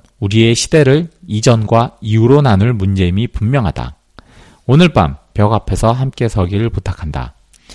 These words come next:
벽 앞에서 함께 이 노래를 부를 것을 제안한다.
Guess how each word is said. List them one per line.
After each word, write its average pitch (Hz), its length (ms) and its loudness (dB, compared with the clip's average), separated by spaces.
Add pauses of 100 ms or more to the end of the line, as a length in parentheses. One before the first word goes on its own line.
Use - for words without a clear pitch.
(380)
벽 123 200 4
앞에서 131 340 0
함께 120 460 -2
이 127 200 -2
노래를 104 460 0
부를 123 320 0
것을 135 380 -2
제안한다. 69 580 -4